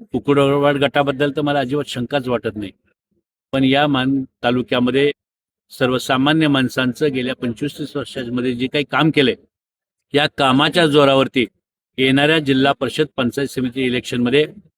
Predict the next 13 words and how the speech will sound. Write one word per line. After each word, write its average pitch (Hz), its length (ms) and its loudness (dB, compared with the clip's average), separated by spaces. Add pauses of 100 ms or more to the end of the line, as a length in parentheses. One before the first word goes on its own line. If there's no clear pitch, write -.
(200)
नामदार 131 380 4
अजितदादांच्या 139 800 2
नेतृत्वाखाली 135 760 2 (400)
आम्ही 147 300 2 (540)
घड्याळ 135 300 0
चिन्हाच्या 127 560 -2
माध्यमातनं, 123 680 -2 (400)
सर्वसामान्य 131 720 0
लोकांच्या 120 520 -4
माध्यमातनं 120 560 -6
एक 123 120 -8
वेगळा 123 380 0
विक्रम 143 440 0